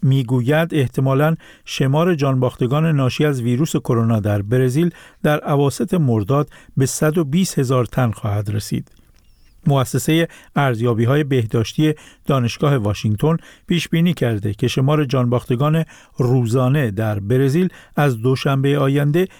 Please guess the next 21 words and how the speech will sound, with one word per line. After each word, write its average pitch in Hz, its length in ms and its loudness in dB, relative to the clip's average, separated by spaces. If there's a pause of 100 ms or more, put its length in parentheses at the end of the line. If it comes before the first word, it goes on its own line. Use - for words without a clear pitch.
(140)
بیش 190 220 0
از 127 160 0
آمریکا 113 420 0
خواهد 117 300 -2
بود. 117 280 -4 (640)
دکتر 160 360 0 (320)
کریستوفر 143 540 -2
مری، 107 460 0 (260)
مدیر 139 320 2
این 151 240 0
پژوهشکده، 110 760 0 (240)
خواستار 175 480 0
آن 156 160 2
شده 104 300 -4
که 107 240 -4 (320)
برزیل 135 440 0
نیز 175 300 0 (200)
همانند 131 540 0
چین، 156 400 0
ایتالیا، 123 500 0
اسپانیا 131 580 0